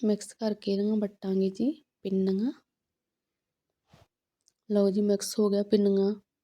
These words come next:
ਵੱਟੀਆਂ ਜਾਂਦੀਆਂ। ਜੇ ਹੋਰ ਤੁਹਾਨੂੰ ਲੱਗੇ ਵੀ ਸੁੱਕਾ ਜਿਹਾ ਇਹ, ਫਿਰ ਤੁਸੀਂ ਇਹਦੇ ਵਿੱਚ ਦੋ ਚਮਚੇ ਘਿਓ ਦੇ ਪਾ ਸਕਦੇ ਆ, ਪਰ ਆਪਾਂ ਨੂੰ ਲੋੜ ਨਹੀਂ ਪਈ। ਇੰਨੇ ਨਾਲ ਹੀ ਵਧੀਆ ਪਿੰਨੀਆਂ ਬਣ ਗਈਆਂ ਆਪਣੀਆਂ।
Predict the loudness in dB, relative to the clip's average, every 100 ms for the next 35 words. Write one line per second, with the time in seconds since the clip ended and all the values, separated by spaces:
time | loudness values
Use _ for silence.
0 | -4 -4 0 2 4 2 0 2 4 4
1 | 4 2 2 2 4 2 2 0 0 -2
2 | -2 -2 0 0 0 -2 -6 _ _ _
3 | _ 0 2 2 4 4 4 2 2 2
4 | 2 0 0 0 2 2 2 0 0 0
5 | -2 0 0 0 0 -2 -2 2 4 4
6 | 4 2 0 0 -4 -6 _ _ _ _
7 | -2 2 4 4 4 2 2 0 0 0
8 | 0 0 0 0 -4 -4 -6 -6 -6 -4
9 | -2